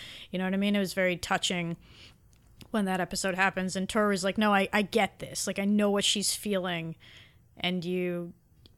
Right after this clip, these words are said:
you understand that, hey, if, if only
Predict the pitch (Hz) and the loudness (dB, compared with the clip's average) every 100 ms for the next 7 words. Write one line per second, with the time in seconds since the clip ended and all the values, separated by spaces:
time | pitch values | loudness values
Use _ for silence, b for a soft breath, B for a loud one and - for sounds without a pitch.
0 | - 202 196 180 170 - 180 175 180 175 | -10 -4 0 2 0 0 -2 -2 -4 -2
1 | 226 202 185 - 226 233 233 233 202 185 | 2 2 0 -2 -2 4 6 6 4 2
2 | 175 170 | -2 -4